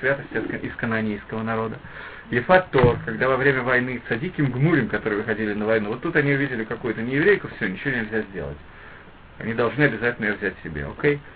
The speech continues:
Для чего это было нужно? Сватемис пишет, что это вытащить из н-, те нацуцот к душе, которые они увидели. Они увидели, что это Ефат Тор.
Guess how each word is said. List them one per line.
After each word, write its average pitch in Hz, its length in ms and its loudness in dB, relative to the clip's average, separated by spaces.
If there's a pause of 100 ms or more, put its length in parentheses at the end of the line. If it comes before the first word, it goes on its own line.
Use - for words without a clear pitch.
(100)
Для 110 100 -6
чего 147 260 8
это 139 140 6
было 127 200 -4
нужно? 123 360 -8 (640)
Сватемис 143 420 0
пишет, - 300 -4
что 117 100 0
это 107 140 -2
вытащить 117 440 -4
из 110 160 -8
н-, 123 100 -2 (260)
те 170 100 6
нацуцот 143 440 -2
к 110 100 -6
душе, 135 240 -4
которые 107 260 -2
они 101 140 -4
увидели. 104 260 -4
Они 120 200 2
увидели, 147 260 0
что 113 180 -6
это 110 140 -6
Ефат 113 440 2
Тор. 107 300 4